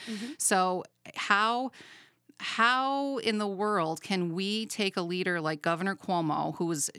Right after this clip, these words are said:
Speaker 2: who, these are his directives. These are his directives that are directly impacting you and potentially causing you hundreds, if not thousands of dollars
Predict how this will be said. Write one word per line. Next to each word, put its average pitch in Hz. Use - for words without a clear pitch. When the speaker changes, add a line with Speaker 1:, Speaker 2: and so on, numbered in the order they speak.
Speaker 2:
who, 190
these 214
are 415
his 285
directives. -
These 208
are 262
his 262
directives 202
that 165
are 165
directly 175
impacting 208
you 170
and 185
potentially 185
causing 175
you 170
hundreds, 180
if 175
not 170
thousands 165
of 190
dollars 151